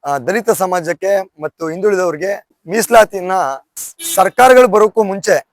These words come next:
ಸ್ವತಂತ್ರ ಪೂರ್ವದಲ್ಲೇನೆ ನಾಲ್ವಡಿ ಕೃಷ್ಣರಾಜ ಒಡೆಯರ್ ಅವರು ಮೀಸಲಾತಿಯನ್ನ ಜಾರಿಗೆ ತಂದಿದ್ದಾರೆ. ಸಿದ್ದರಾಮಯ್ಯನವರು ಕೂಡ ಮೀಸಲಾತಿ ಪರ ಇರುವಂತವ್ರು.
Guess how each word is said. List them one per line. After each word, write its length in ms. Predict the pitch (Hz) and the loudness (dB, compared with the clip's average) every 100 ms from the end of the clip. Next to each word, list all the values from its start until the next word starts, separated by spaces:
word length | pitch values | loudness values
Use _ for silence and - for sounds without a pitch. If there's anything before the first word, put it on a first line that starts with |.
| _ _ _ _ - | _ _ _ _ -12
ಸ್ವತಂತ್ರ 340 | 170 226 240 | -2 0 0
ಪೂರ್ವದಲ್ಲೇನೆ 720 | 233 220 202 202 196 190 196 165 | 0 2 4 2 2 0 0 0
ನಾಲ್ವಡಿ 320 | 160 214 226 | 2 2 2
ಕೃಷ್ಣರಾಜ 400 | 208 - 202 175 | 0 -6 -4 -4
ಒಡೆಯರ್ 260 | 175 180 | -4 -2
ಅವರು 420 | 165 165 196 143 - _ _ | -4 -2 -2 -2 -6 _ _
ಮೀಸಲಾತಿಯನ್ನ 600 | 202 240 233 214 202 190 | -4 -2 2 2 2 -4
ಜಾರಿಗೆ 280 | 190 156 170 | 0 0 -2
ತಂದಿದ್ದಾರೆ. 460 | 156 151 135 107 - _ _ _ _ | -4 -6 -6 -8 -14 _ _ _ _
ಸಿದ್ದರಾಮಯ್ಯನವರು 640 | - 160 240 262 247 233 | -4 4 4 6 4 4
ಕೂಡ 180 | 202 214 | 4 2
ಮೀಸಲಾತಿ 460 | 208 190 202 185 185 | 2 -2 -2 -2 -2
ಪರ 160 | 151 | 0
ಇರುವಂತವ್ರು. 680 | 156 156 147 143 131 117 | 2 2 -2 -6 -10 -12